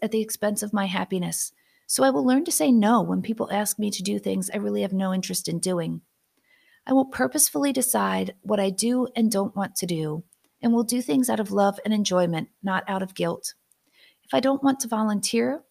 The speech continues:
I choose not to feel guilty that I am prioritizing my health. If I don't let myself be drug into evening meetings that aren't really part of my job description, I won't tell myself I'm a bad employee.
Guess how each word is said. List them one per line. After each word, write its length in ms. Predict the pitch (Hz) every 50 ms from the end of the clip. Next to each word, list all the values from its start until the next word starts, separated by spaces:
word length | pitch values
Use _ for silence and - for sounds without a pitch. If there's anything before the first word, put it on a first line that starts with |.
| _ _ _
I 100 | - 254
choose 320 | 254 - - 302 302 294 294
not 200 | 285 269 269 262
to 80 | 247
feel 180 | - - 247 233
guilty 400 | 196 - 233 247 240 - 220 196
that 140 | 190 190 196
I 60 | 190
am 140 | 196 196 196
prioritizing 760 | - 208 202 196 196 202 202 196 - 196 196 190 190 190 185
my 140 | 185 175
health. 460 | 175 165 202 202 180 170 175 - - _ _ _ _ _ _ _ _ _ _ _ _ _ _ _ _ _ _ -
If 120 | - -
I 80 | 277 247
don't 280 | - 269 277 285 -
let 120 | 277 262 254
myself 360 | 254 254 247 - 240 226 -
be 100 | 220 214
drug 340 | 214 - 220 220 226 208 -
into 340 | - 214 202 196 208 -
evening 360 | 220 220 208 214 214 202 196 202
meetings 380 | 208 208 196 196 202 196 -
that 120 | - 190 139
aren't 220 | 151 214 - -
really 240 | 220 214 208 202 202
part 240 | 202 - - 202 202
of 80 | 185
my 120 | 190 180 180
job 280 | - 196 185 190 202
description, 680 | - 220 - - - 220 220 - - 247 240 240 240 247 - _ _ _ _ _ _
I 60 | 254
won't 220 | 247 269 277 - -
tell 180 | 269 262 262
myself 360 | 262 233 202 - 208 202 202
I'm 140 | 202 196 202
a 60 | 185
bad 260 | 185 190 208 202 190 185
employee. 600 | 180 - - - 220 220 180 160 165 175 175